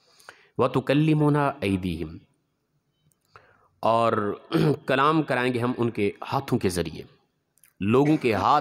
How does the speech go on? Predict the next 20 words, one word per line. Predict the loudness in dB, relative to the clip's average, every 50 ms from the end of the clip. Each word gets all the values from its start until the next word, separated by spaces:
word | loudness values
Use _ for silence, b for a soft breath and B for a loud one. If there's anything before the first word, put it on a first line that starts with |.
| 0 0
यानी | 0 0 0
हमारे | 0 0 0 0 0 0 -2
हाथ | 0 0 0 2 0 0
कलाम | -2 -4 -2 -2 0 0 0
करेंगे। | 0 0 0 0 0 0 -2 -6 B B B B B B B B B -2
"व | -2
तशहदु | 0 0 0 0 0 -2 -4 -4 -2 -2 -2 -2 0
अर्जुलुहुम", | 0 0 0 0 0 0 0 2 4 4 4 2 2 0 -2 -2 0
और | 0 0
हमारे | 0 0 0 0 0 0 B B B B B B B _ -2
पाँव | 0 2 2 2 2
हमारी | 0 0 0 0 2 2 2 2 2 2 2 0 -2 -4 -4
गवाही | -2 -2 0 0 0 0
देंगे, | -2 -4 -6 -6 -10 -14 -16 -20 _ _ _ _ _ _ _ _ _ _ _ _ -20 -20 -20 -20 -20 -20 -20 -18 -16
ठीक | -12 -12
है | -12
ना। | -12 -14 _ _ _ _ _ _ _ _ _ _ _ _ _ _ _ _ -4
"बिमा | 0 2 2 4 2 2
कानू | 2 0 0 2 2 2
यक्सिबून", | 2 0 0 -2 0 2 4 4 2 2